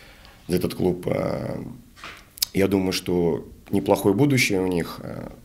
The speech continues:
но, еще раз скажу, футбол — это работа, работа, еще раз работа. Вот. И, конечно, зависит и от родителей, в первую очередь, когда маленькие приходят дети,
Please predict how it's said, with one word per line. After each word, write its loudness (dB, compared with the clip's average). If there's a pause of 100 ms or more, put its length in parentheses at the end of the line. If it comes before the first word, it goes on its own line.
но, 4 (840)
еще 2
раз 2
скажу, -4
футбол — 2
это -4 (800)
работа, 0
работа, -6
еще -8
раз -10
работа. -14 (380)
Вот. -10 (160)
И, 0
конечно, -4 (840)
зависит 0 (240)
и 2
от 0
родителей, 0
в -10
первую 0
очередь, -2
когда -4
маленькие -2
приходят -6
дети, -4